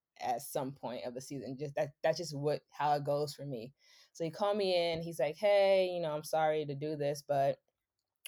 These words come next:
we wanna go in a different direction. Um, we wanna, you know, go with younger players to see if we can build for next season." Um, he's like, you know, he was talking about the, uh,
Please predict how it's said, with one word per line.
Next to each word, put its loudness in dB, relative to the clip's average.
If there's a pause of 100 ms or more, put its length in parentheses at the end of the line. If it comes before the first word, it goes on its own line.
we -2
wanna 2
go 8
in 2
a 0
different -4
direction. 2 (600)
Um, -2
we -4
wanna, 2
you -6
know, 0 (520)
go 4
with -2
younger 0
players 0
to -12
see -6
if -10
we -6
can -4
build 2
for -6
next -2
season." -10 (520)
Um, -6
he's -6
like, 0
you -6
know, -2
he -10
was -8
talking -2
about 0
the, 0
uh, -4